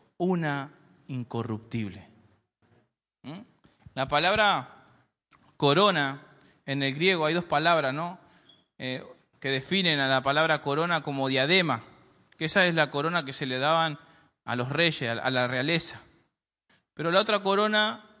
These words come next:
es, eh, la otra palabra que define corona es estéfanos, que conlleva las ideas, ¿no? de, de una corona como se daban en los Juegos Olímpicos, ¿no? En aquellos tiempos, en esa ciudad de Esmirna,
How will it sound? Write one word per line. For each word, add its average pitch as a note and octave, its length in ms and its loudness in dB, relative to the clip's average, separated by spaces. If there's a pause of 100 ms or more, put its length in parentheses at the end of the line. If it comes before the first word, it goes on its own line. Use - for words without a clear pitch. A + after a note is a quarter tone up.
(240)
es, - 420 -6 (540)
eh, C3+ 160 0
la D3+ 120 2
otra F3+ 200 0
palabra F3 400 4
que D#3+ 80 -4
define E3+ 400 -2
corona E3 400 0
es E3 220 -4
estéfanos, D3+ 920 2 (560)
que E3 160 -2
conlleva G#3 480 4
las F3 220 0
ideas, F#3+ 420 4
¿no? G3 320 2
de, D3 360 -2 (300)
de C#3+ 80 -2
una F#3+ 480 4
corona F3+ 480 2
como D#3+ 200 -4
se D#3 180 -2
daban F3+ 300 4
en E3 80 -2
los D3 100 -2
Juegos F3+ 340 0
Olímpicos, D#3 840 -4 (520)
¿no? D#3+ 200 -6
En D#3 100 -4
aquellos E3+ 340 -2
tiempos, F#3+ 460 -2 (120)
en C#3+ 120 -4
esa E3+ 180 0
ciudad F3 280 2
de E3+ 60 4
Esmirna, D3 640 -4